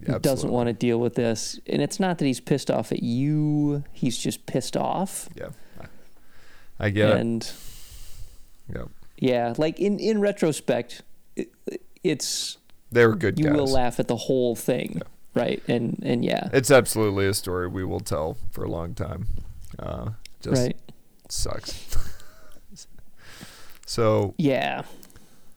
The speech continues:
Speaker 1: And spare caliper bolts. Steal those out of a, uh,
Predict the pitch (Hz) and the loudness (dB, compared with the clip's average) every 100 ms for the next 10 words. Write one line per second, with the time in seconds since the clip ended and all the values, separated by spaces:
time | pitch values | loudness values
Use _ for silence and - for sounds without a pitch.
0 | - - - 165 - 214 214 220 233 202 | -20 -6 0 0 2 0 2 2 2 2
1 | 151 139 - - - - - - - - | 2 0 -2 -10 -16 -12 -10 -8 -6 0
2 | 196 190 170 165 160 151 151 151 143 139 | 2 2 2 2 2 2 2 2 2 0